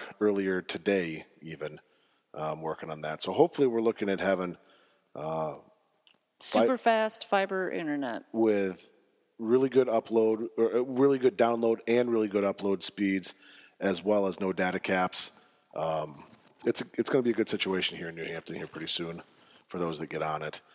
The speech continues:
Speaker 1: Um, we're excited. And then it sounds like YouTube T V is the way to go, is what I've heard.
Speaker 2: I think so.
Speaker 1: I think that's
Speaker 2: I
Speaker 1: where
Speaker 2: mean, I think there's been a number of people that are kind of butthurt because their rates have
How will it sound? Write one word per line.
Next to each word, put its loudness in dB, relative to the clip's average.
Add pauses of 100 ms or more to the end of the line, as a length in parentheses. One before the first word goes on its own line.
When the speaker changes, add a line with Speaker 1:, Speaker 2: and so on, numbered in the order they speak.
(320)
Speaker 1:
Um, -4
we're 4
excited. -2 (240)
And -2
then 0 (420)
it 0
sounds 2
like 4
YouTube -2
T 0
V 0
is 0
the 2
way 2
to -2
go, 0
is -8
what 2
I've 2
heard. 2
Speaker 2:
I 2
think -6
so. -6 (480)
Speaker 1:
I -6
think -2
that's 0
Speaker 2:
I 0
Speaker 1:
where 2
Speaker 2:
mean, 2
I 2
think -4
there's -2
been 0
a -4
number -2
of -4
people -6
that 0
are -4
kind -8
of -10
butthurt -4
because -12
their -6
rates -6
have -14